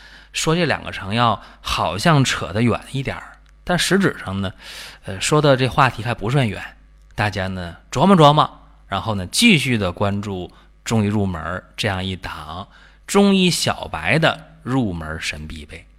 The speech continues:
接下来呢，简单的说两句啊，就是好多人这段时间一直在问，鲜人参上市的季节，我能用吗？哎，问这个问题啊，其实可以理解啊，因为很多人年龄不大啊，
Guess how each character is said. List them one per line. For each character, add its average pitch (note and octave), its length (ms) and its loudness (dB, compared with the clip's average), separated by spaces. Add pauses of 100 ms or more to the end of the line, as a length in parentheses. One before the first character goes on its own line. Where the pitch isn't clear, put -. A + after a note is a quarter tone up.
(680)
接 A3+ 220 8
下 G3+ 80 6
来 C3+ 180 6
呢， C3+ 140 2
简 G2 260 -8
单 A2 160 -2
的 B2 120 -2
说 D3 200 -2
两 G#2+ 220 -4
句 G2 220 -8
啊， E2+ 280 -10
就 F#2+ 160 -6
是 F#2 280 -8 (340)
好 - 240 -10
多 A#2 80 -2
人 C#3+ 140 0
这 D#3 160 2
段 C3 180 4
时 A#2+ 140 -2
间 C3 180 -2
一 C#3 100 0
直 C3 120 -6
在 C#3 160 2
问， D#3+ 240 0 (960)
鲜 G#3 340 6
人 C3+ 260 4
参 B2+ 300 0
上 C3+ 300 2
市 C#3 180 2
的 G2 100 2
季 F2+ 220 -2
节， D#2+ 320 -8 (640)
我 F#2 340 0
能 F2 240 -4
用 C3+ 260 4
吗？ F2 140 -8 (1040)
哎， G2 420 -2 (880)
问 G3+ 180 10
这 G3 100 10
个 G3 80 8
问 A3 200 12
题 A2 200 2
啊， G#2 120 6
其 A2+ 160 0
实 A2+ 120 0
可 A#2 140 -2
以 G2+ 80 0
理 F#2 200 0
解 G#2+ 140 -2
啊， E2+ 220 -6
因 A2+ 140 0
为 D3 100 0
很 F2 180 -6
多 G#2 100 0
人 A#2+ 100 2
年 A#2 160 2
龄 B2+ 100 2
不 B2 100 -2
大 D3 160 4
啊， F2 420 -2